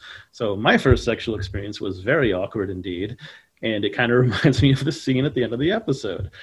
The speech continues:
right? A lot of the stuff is just biology and goes okay,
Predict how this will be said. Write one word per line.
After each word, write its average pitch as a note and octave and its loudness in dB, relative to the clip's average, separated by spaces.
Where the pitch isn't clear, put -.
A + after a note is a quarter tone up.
right? A2 0
A - 2
lot C#3 10
of A#2+ 0
the B2 -2
stuff A#2+ 0
is G#2+ -2
just A#2 -4
biology A2 2
and A2 2
goes G#2+ -2
okay, A2+ -2